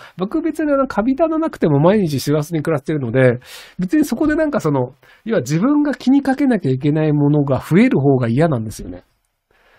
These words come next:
あと、あの、僕宗教まだ決めてないので、あの、新教徒じゃないかもしれません。えー、最新のニュースピックス動画に陽一さんなんか溶けてきてるよというコメントが最多いいねを獲得している件、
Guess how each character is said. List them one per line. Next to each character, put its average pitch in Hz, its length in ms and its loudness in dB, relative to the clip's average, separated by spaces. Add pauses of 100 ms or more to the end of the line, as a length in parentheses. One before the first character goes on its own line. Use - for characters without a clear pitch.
(400)
あ 147 120 -4
と、 131 120 -8 (100)
あ 135 80 -6
の、 131 80 -2
僕 160 300 2
宗 - 220 -2
教 143 120 2
ま 131 100 4
だ 131 100 -2
決 165 120 0
め 175 120 4
て 185 100 0
な 180 120 2
い 151 60 0
の 110 100 -4
で、 104 280 -10
あ 123 120 -8
の、 123 80 -6
新 208 300 -4
教 214 200 -2
徒 143 100 -4
じ 104 80 -6
ゃ - 20 -6
な 135 100 2
い 165 60 0
か 127 80 -4
も 110 60 -6
し - 100 -16
れ 110 60 -12
ま 104 60 -16
せ - 100 -20
ん。 - 20 -20 (2000)
え 185 340 -4
ー、 - 20 -4
最 240 240 -6
新 254 260 -4
の 247 140 -4
ニ 240 140 -2
ュ 247 80 -4
ー 233 60 -4
ス - 140 -14
ピ 247 120 -6
ッ - 100 -4
ク - 100 -20
ス 247 100 -8
動 240 220 -4
画 185 140 -2
に 147 160 2
陽 175 160 2
一 202 160 -8
さ 202 240 -4
ん 202 100 -2
な 208 120 -2
ん 226 60 -4
か 180 100 -4
溶 190 120 -4
け 226 140 -4
て 214 100 -4
き - 60 -20
て 156 120 0
る 135 60 2
よ 127 220 2
と 147 100 -4
い 135 40 2
う 131 40 0
コ 131 140 0
メ 135 100 2
ン 135 60 -2
ト 135 80 -4
が 127 80 -2
最 196 240 -2
多 208 120 -2
い 214 100 0
い - 20 -2
ね 165 100 0
を 131 60 -2
獲 - 180 -16
得 131 140 -8
し - 80 -20
て 135 80 0
い - 20 2
る 127 60 0
件、 127 220 -4